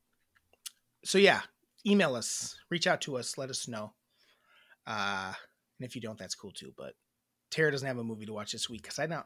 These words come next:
I don't wanna just force it, force it. Nothing was inspiring me this week,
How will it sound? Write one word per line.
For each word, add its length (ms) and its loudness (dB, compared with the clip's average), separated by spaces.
I 60 -8
don't 120 0
wanna 180 2
just 160 -2
force 280 0
it, 80 -4
force 380 0
it. 160 -8
Nothing 220 4
was 180 -2
inspiring 560 0
me 120 -6
this 220 -4
week, 300 -10